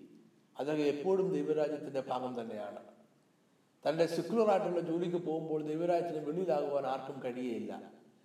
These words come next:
അതുകൊണ്ട് രക്ഷിക്കപ്പെട്ട ഒരു വ്യക്തി,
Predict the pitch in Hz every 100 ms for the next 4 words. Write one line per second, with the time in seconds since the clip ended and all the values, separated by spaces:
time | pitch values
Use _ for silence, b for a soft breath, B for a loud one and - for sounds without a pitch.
0 | b b b 180 233 240 226 - 285 302
1 | 277 214 240 240 240 175 180 175 175 127
2 | 107 - -